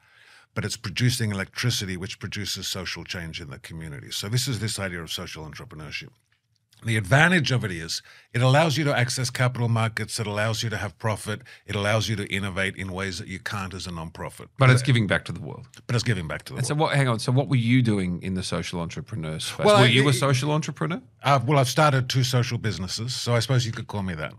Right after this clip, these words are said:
Speaker 1: I'm not a very good one.
Speaker 2: Yeah.
Speaker 1: <laughs> But, um,
Speaker 2: <laughs> Otherwise, you wouldn't be doing this now. <laughs>
Speaker 1: Yeah, I still, I, I still prefer the nonprofit way, and that's because I, I want to help,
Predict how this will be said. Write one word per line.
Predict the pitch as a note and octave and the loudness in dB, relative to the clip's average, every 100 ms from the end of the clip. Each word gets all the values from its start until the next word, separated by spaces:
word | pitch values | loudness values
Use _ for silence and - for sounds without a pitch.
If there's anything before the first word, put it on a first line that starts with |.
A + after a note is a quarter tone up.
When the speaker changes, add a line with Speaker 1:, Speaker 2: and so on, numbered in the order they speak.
| _ | _
Speaker 1:
I'm | A#2 A#2 | 2 4
not | A#2+ | 4
a | |
very | G#2+ A#2 | 4 2
good | A#2 C#3 | 4 2
one. | G#2 F2 - - | 2 -2 -8 0
Speaker 2:
Yeah. | G2+ - | 0 2
Speaker 1:
<laughs> | D#3 | 2
But, | B2 C3+ C3+ B2+ | 8 8 8 8
um, | A3 - E3 D#3 | 8 8 6 6
Speaker 2:
<laughs> | C#3+ | 6
Otherwise, | A#2 G#2 G2+ F#2+ | 4 4 4 2
you | |
wouldn't | G2 F#2+ | 2 2
be | G2 | 2
doing | G2+ G#2+ | 2 2
this | A#2 B2+ - | 2 0 -2
now. | - | -10
<laughs> | - - - - - | -14 -20 -14 -10 -4
Speaker 1:
Yeah, | F3+ G#3+ G3 E3 | 4 8 8 8
I | D#3 | 8
still, | E3 G3+ F#3+ E3+ | 6 6 6 8
I, | D#3+ E3 | 6 6
I | F3+ | 4
still | - G3 | 2 2
prefer | F3+ B2+ D3+ | 2 4 4
the | C#3 | 6
nonprofit | C3+ B2+ B2+ A#2 A#2 | 6 8 6 4 2
way, | G2 G2 F2 | 2 2 2
and | G2 A#2 | 0 2
that's | C3 B2+ | 2 2
because | C3 B2+ B2 | -2 -2 0
I, | A2+ A2 A2 - | 2 0 -2 -2
I | A2 | -2
want | G#2 G#2 A2 G#2+ - A2 | 0 0 0 -2 -4 -4
to | G#2 G2+ | -4 -4
help, | F#2+ G#2+ G2 | -4 -4 -6